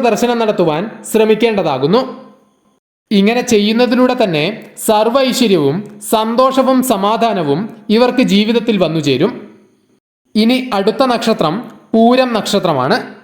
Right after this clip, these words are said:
പൂരം നക്ഷത്രക്കാരെ സംബന്ധിച്ചിടത്തോളവും ഇവരും നാഗദൈവങ്ങളുടെ അനുഗ്രഹം ലഭിച്ചവരാണ്. ജീവിതത്തിൽ ഏറെ അനുകൂലമായ കാര്യങ്ങൾ നടക്കുവാൻ രാഹുദശാകാലത്ത് ഇവർ നാഗാരാധന ചെയ്യുന്നതിലൂടെ സാധിക്കുന്നതാണ്.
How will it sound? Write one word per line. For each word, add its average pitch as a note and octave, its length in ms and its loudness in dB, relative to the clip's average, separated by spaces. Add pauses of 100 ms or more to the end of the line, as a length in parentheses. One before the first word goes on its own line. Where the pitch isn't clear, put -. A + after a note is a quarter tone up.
(760)
പൂരം G#3 360 4
നക്ഷത്രക്കാരെ A#3 680 0
സംബന്ധിച്ചിടത്തോളവും G#3+ 880 0 (500)
ഇവരും C4 280 2 (140)
നാഗദൈവങ്ങളുടെ B3 840 2 (240)
അനുഗ്രഹം A3 500 2
ലഭിച്ചവരാണ്. E3+ 600 0 (1300)
ജീവിതത്തിൽ B3+ 520 2 (220)
ഏറെ A3 380 4 (220)
അനുകൂലമായ A#3+ 640 2 (140)
കാര്യങ്ങൾ G#3+ 440 0
നടക്കുവാൻ F#3 480 0 (540)
രാഹുദശാകാലത്ത് A#3 1160 0 (500)
ഇവർ B3+ 160 2
നാഗാരാധന A#3+ 840 0 (120)
ചെയ്യുന്നതിലൂടെ F#3+ 600 2 (480)
സാധിക്കുന്നതാണ്. F3 760 0